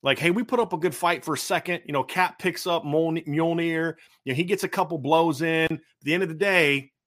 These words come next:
Thanos still won. Right? I mean, that's kind of the, that's how it was with him because he had no defense.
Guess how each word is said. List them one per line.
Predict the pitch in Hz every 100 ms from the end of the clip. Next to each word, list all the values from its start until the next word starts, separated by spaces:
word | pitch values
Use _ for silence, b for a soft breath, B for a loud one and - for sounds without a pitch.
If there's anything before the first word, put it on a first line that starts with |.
| _ 147
Thanos | 160 160 147
still | 175 135
won. | 143 110 - _ _ _ _ _ _ _ _ _ -
Right? | 120 139 156 135
I |
mean, | 143 143 131
that's | 147 156 -
kind | 180 151
of | 123
the, |
that's | 117 175 -
how | 185
it | 135
was | 160 170 135
with | 123
him | 156
because | 131 156 143
he | 151
had | 131
no | 131 165
defense. | 143 165 156 165 156 156 -